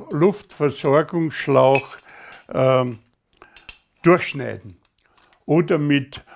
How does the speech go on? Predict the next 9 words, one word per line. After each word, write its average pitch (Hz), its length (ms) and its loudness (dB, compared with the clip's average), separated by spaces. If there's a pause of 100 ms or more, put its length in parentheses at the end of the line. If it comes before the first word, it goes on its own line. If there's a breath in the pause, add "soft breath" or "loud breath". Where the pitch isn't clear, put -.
(160 loud breath)
Ungeheuern, 143 1080 0 (440 loud breath)
äh, 131 260 2
unter 147 500 -2
Wasser 123 460 -2
kämpfen. - 600 -10 (560 loud breath)
Das 139 240 0
war 143 180 4
damals 131 580 -2
die 127 360 -6